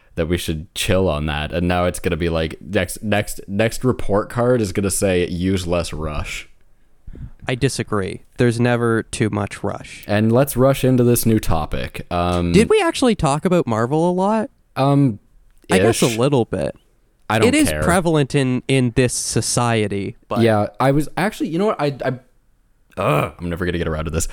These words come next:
Speaker 1: Um, I
Speaker 2: That's
Speaker 1: brought it
Speaker 2: okay.
Speaker 1: up the
Speaker 2: That's
Speaker 1: other
Speaker 2: the
Speaker 1: day
Speaker 2: point.
Speaker 1: at the theater that, like, superhero films are to the twenty tens what, like, Westerns were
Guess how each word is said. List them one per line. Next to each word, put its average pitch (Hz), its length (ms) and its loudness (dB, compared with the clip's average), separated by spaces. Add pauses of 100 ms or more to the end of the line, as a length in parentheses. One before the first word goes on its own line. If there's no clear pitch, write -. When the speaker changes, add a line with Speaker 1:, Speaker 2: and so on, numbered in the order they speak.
(160)
Speaker 1:
Um, 110 440 2
I 110 100 2
Speaker 2:
That's 120 140 2
Speaker 1:
brought 127 180 4
it 123 40 4
Speaker 2:
okay. - 80 6
Speaker 1:
up 107 60 -4
the 117 80 6
Speaker 2:
That's 110 140 8
Speaker 1:
other - 40 -2
Speaker 2:
the 131 40 4
Speaker 1:
day 131 120 6
Speaker 2:
point. 95 120 6
Speaker 1:
at 90 80 -2
the 98 80 -2
theater 87 440 2
that, 80 180 0
like, 82 240 0
superhero 95 760 2
films 95 540 2
are 85 460 0
to - 300 2
the 80 100 -4
twenty 85 360 -2
tens 82 520 4
what, 85 240 -2
like, 78 200 -4
Westerns 82 760 -4
were 82 520 -2